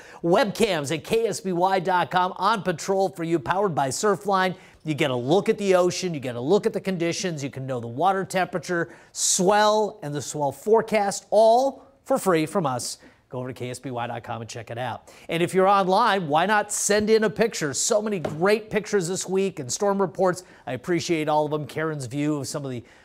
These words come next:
ocean waves out there today, like that. Cecil Horton up in North County just showing us some of the greenery after the recent rainfall. And Mark Ray showing us a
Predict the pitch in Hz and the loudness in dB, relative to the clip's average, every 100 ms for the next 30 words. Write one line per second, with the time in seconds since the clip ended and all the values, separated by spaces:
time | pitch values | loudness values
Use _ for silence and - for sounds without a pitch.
0 | - - 202 - 190 151 156 180 180 165 | -6 0 2 2 0 0 0 2 0 0
1 | 170 170 170 165 170 165 160 151 170 156 | 0 0 0 0 0 -2 -6 -4 -2 -2
2 | 127 156 170 - 170 165 - 175 160 143 | -2 -4 -2 0 0 0 -4 -4 -6 -4
3 | 175 - 165 156 - 147 135 147 180 185 | -4 -4 -6 -6 -6 -8 -4 0 0 0
4 | 185 170 143 127 165 165 160 156 - - | -6 -6 -6 -6 -2 -2 0 -4 -6 -16
5 | - - 190 175 165 135 151 165 190 185 | -14 -2 0 2 0 0 0 2 2 4
6 | 180 180 190 - 165 170 - 180 156 147 | 4 4 4 2 2 0 0 -2 -2 2
7 | 165 185 - 165 156 170 185 - 190 185 | 2 2 -2 -4 -4 -2 -2 2 4 4
8 | 185 - - _ 135 123 139 214 240 180 | 2 -6 -20 _ -10 -2 2 2 2 0
9 | 190 262 247 120 110 - - 135 147 165 | 4 6 4 2 -8 -12 -8 -8 -8 -10
10 | - 170 | -6 -4